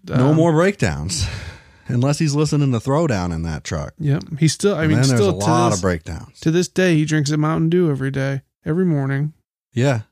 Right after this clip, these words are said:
Speaker 1: Before, before he goes to the used car lot.
Speaker 2: Yeah.
Speaker 1: Yeah.
Speaker 2: And he se-, he, I mean,
Speaker 1: I mean, he sells the shit out of a car.
Speaker 2: he does.
Speaker 1: He can sell the shit out of a fucking Chevy Nova.
Speaker 2: He could.
Speaker 1: Is that real?
Speaker 2: Yeah.
Speaker 1: I know about car.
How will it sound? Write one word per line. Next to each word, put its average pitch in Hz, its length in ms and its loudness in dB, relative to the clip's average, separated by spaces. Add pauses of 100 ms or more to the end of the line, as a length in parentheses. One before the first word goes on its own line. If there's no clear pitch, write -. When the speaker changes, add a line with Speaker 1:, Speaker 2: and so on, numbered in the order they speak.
(280)
Speaker 1:
Before, 117 540 0
before 113 320 -2
he 110 60 -2
goes 107 240 0
to 110 80 -4
the 104 120 0
used 104 220 0
car 127 200 2
lot. 82 260 -6 (100)
Speaker 2:
Yeah. 156 260 2 (400)
Speaker 1:
Yeah. 107 280 0 (400)
Speaker 2:
And 143 100 2
he 185 80 6
se-, 220 300 -2
he, 185 160 0 (180)
I 117 80 -4
mean, 135 100 -2
Speaker 1:
I 190 60 2
mean, 220 140 2
he 226 100 -2
sells 208 320 0
the 127 100 0
shit 139 280 0
out 90 180 0
of 85 80 -10
a 69 80 -10
car. 107 400 -4
Speaker 2:
he 151 140 2
does. 185 480 -2
Speaker 1:
He 226 160 -2
can 196 140 0
sell 160 200 4
the 113 140 2
shit 165 280 2
out 110 140 4
of 98 100 0
a 95 120 0
fucking 98 380 0
Chevy 101 340 0
Nova. 95 420 0 (160)
Speaker 2:
He 151 100 0
could. 147 340 2 (280)
Speaker 1:
Is - 60 -18
that 123 200 -4
real? 143 280 -4 (200)
Speaker 2:
Yeah. 185 260 2 (2000)
Speaker 1:
I 156 100 0
know 330 100 2
about 101 220 2
car. 85 420 -10